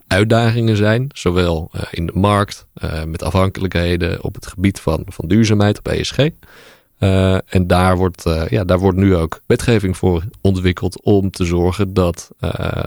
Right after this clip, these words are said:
nou, de, de groei van de komende jaren, dat die op, op een manier wordt gefaciliteerd aan de ene kant,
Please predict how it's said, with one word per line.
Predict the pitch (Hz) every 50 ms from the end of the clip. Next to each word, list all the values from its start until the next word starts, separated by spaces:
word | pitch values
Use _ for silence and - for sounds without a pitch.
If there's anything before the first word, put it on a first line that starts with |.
| - -
nou, | - 113 107 92 82 85
de, | 82 85 82 80 -
de | - 92 87
groei | - - 104 110 113 107 101
van | - 92
de | 92
komende | 87 - 92 90 87 87 85 90
jaren, | 90 92 95 98 98 92 92
dat | 104 117 117
die | 104 95 92
op, | 90 - 92 90 -
op | - -
een | - 87
manier | 90 90 92 92 90
wordt | 87 87 85
gefaciliteerd | - - - - 92 - - 113 110 110 - - 120 123 131 -
aan | 107 107
de | 104
ene | 104 104 110
kant, | 101 - 98 104 117